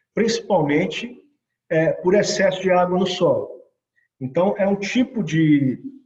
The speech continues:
de fungo que causa uma murcha que mata a planta por completo, tá? Então, a escolha adequada do local de plantio, com solo com textura adequada,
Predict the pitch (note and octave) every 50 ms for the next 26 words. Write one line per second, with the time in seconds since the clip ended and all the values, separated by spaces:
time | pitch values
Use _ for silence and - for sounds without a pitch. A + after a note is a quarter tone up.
0 | _ _ _ _ _ _ _ _ _ _ _ _ _ _ _ _ - - B2+ D3
1 | D3 C#3+ - - F3 G3+ A3 G#3+ E3+ C#3+ A2+ F#2+ - - - - _ _ _ _
2 | _ _ _ _ _ _ _ _ _ - G#3 - _ - E3+ F3 G3+ G#3+ G3 -
3 | F#3+ F3 D3+ - - D3+ E3 F3 E3 D#3+ E3 F#3 G#3+ G#3 G3 - - G3 F3+ -
4 | - G#3 G3 F#3 F#3 F3+ F#3 F#3 - G3+ G3 - - E3+ E3 E3+ E3 F3 E3 F3+
5 | F3 - - G3+ G3 - - D#3 C3+ B2+ - - - - - - - _ _ _
6 | _ _ _ _ _ _ - A#2+ B2 C#3 D3+ D3 - - - - _ _ - C3
7 | B2+ - E3+ F3+ G3 G#3 A3 G3+ - - - - G#3 A3 A#3 A3+ - - A3+ G#3
8 | - - F3 E3+ D#3+ D3+ C#3 B2+ C3 B2+ - D3+ D3+ D#3 C#3+ - - D3 D3 C#3
9 | C#3 B2+ - - C3 A#2+ A2+ G#2 - - - F3 G3 F3+ D3 A#2+ - - - B2
10 | A#2+ A2+ G#2 - - - - - D#3 D3+ D#3 D#3 D3+ D3+ D3 C#3+ C3 D3 C#3 A#2+
11 | - - - - C#3+ C#3 C#3 B2+ B2 A#2+ A2 - - - D3+ E3+ F#3 F3+ E3+ -
12 | G3+ -